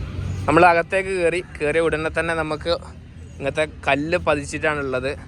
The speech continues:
സെൻട്രലായിട്ട് നമുക്ക് ഈ പറഞ്ഞ പോലെ പാർക്ക് ഉണ്ട്. പിന്നെ ഈ റൈറ്റ് സൈഡിലേക്കും ലെഫ്റ്റ് സൈഡിലും അങ്ങോട്ടൊക്കെ ഫുൾ പാർക്കാണ്. അവിടെ തന്നെയാണ് ലേക്ക് ഉള്ളത്. അതൊക്കെ കാണിച്ചു തരാം. അപ്പോൾ ഈ കാണുന്നതാണ് ശരിക്കും വിക്ടോറിയ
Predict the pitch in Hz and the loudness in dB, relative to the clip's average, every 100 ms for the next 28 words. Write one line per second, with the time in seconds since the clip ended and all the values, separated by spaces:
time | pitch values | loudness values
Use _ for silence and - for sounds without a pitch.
0 | - - - - - - - 135 143 156 | -16 -16 -16 -14 -14 -12 -4 -2 2 4
1 | 156 151 151 147 135 160 170 - - - | 4 4 2 2 0 -2 -2 -8 -16 -14
2 | - - - - - - - 156 151 147 | -14 -14 -14 -14 -14 -14 -6 0 2 2
3 | 143 151 151 135 139 147 143 151 - - | 2 0 2 2 2 -4 -4 -6 -8 -14
4 | - - - 143 156 156 165 180 151 147 | -14 -10 -6 -2 -2 0 2 2 2 2
5 | 139 165 165 165 160 190 147 147 143 160 | 2 0 0 0 -2 -8 0 2 2 2
6 | 156 147 143 151 175 - 160 160 143 135 | 2 0 -2 -2 -2 -2 -4 2 4 4
7 | - 156 143 139 131 147 160 160 156 143 | 4 0 4 4 4 4 4 4 2 2
8 | 131 - 143 131 196 - - - - - | 0 0 -2 -2 -4 -8 -14 -14 -14 -4
9 | 151 170 160 151 151 151 175 - - - | -2 4 4 4 4 2 2 -6 -2 4
10 | 160 - 220 247 226 190 190 202 190 170 | 4 4 -4 4 8 8 6 2 4 4
11 | 165 226 208 - - 160 151 175 196 - | 4 0 -6 -14 -6 -6 -4 -6 -8 -12
12 | - - - 151 147 196 196 196 | -20 -20 -12 -10 -4 0 2 2